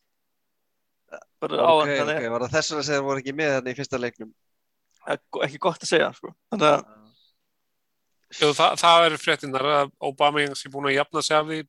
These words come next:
Speaker 3: búinn að skila neikvæðu, þannig að þeir voru
Speaker 1: Nú, ja.
Speaker 3: greinilega, voru greinilega í einangrun út af covid þarna í fyrsta leiknum. Náttúrulega, eh, já, þannig að svo, svo spurning, sko, þú veist, hve-, hve-, hvenær,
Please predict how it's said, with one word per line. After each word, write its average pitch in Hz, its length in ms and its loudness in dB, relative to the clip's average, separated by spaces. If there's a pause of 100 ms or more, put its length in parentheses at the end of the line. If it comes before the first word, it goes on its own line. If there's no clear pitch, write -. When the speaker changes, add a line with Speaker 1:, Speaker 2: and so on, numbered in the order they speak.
(160)
Speaker 3:
búinn 143 140 -4
að - 20 -2
skila 147 300 0
neikvæðu, 156 400 0
þannig 123 160 -2
að - 100 -6
þeir 131 140 -4 (340)
voru 143 160 2
Speaker 1:
Nú, 151 80 4
ja. 160 60 10
Speaker 3:
greinilega, - 720 2 (240)
voru 147 160 0
greinilega 139 320 4
í 156 80 0 (100)
einangrun 147 460 -2
út 160 160 -4
af - 100 -10
covid 147 320 -2
þarna 117 240 -4
í 117 80 -10
fyrsta 131 220 -8
leiknum. 110 160 -12 (420)
Náttúrulega, 127 300 4 (800)
eh, - 400 -14 (180)
já, 120 60 4 (100)
þannig 117 300 -4
að 110 80 0
svo, 120 100 -2
svo - 160 -2
spurning, 151 480 -4
sko, 131 300 0 (100)
þú 117 160 -10
veist, - 160 -16 (140)
hve-, - 100 -20 (140)
hve-, 143 100 -16 (160)
hvenær, 143 380 0